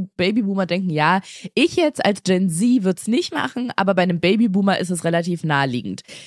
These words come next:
Deswegen nicht hinterfragt. Dann kamen die ersten Nachrichten eingetrudelt, dass du da auf einen Hoax reingefallen bist und ich dachte, das gucke ich mir mal selber an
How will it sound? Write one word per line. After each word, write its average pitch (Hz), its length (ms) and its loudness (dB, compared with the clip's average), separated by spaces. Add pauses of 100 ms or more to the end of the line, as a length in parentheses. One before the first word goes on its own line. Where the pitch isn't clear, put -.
(120)
Deswegen 294 580 0
nicht 226 300 2
hinterfragt. 208 580 -2 (280)
Dann 330 120 4 (120)
kamen 185 300 2
die 175 140 -2
ersten 269 320 0
Nachrichten 254 460 -2
eingetrudelt, 165 800 -2 (480)
dass 220 160 2
du 262 140 2
da 208 200 4
auf 196 220 -2
einen 170 160 -2 (120)
Hoax - 380 0
reingefallen 156 640 2
bist 202 220 0
und 185 80 -2
ich 180 100 -4
dachte, 233 240 0
das 190 140 -4
gucke 302 180 0
ich 294 80 -4
mir 202 80 0
mal 185 160 0
selber 214 260 0
an 214 120 -2